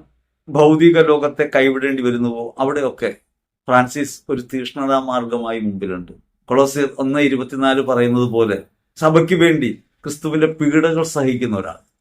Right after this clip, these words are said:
ക്രിസ്തുവിന്റെ പീഡകളുടെ കുറവ് നികത്തുമെന്നാണ് ശ്ലീഹ പറയുക.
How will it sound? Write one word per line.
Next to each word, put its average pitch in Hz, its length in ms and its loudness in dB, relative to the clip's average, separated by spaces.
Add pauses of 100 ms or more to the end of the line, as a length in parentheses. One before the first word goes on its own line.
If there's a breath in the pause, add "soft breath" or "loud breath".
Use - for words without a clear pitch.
(160)
ക്രിസ്തുവിന്റെ 151 480 0
പീഡകളുടെ 151 560 0
കുറവ് 151 300 2
നികത്തുമെന്നാണ് 151 680 0
ശ്ലീഹ 120 240 -4 (100)
പറയുക. 95 280 -10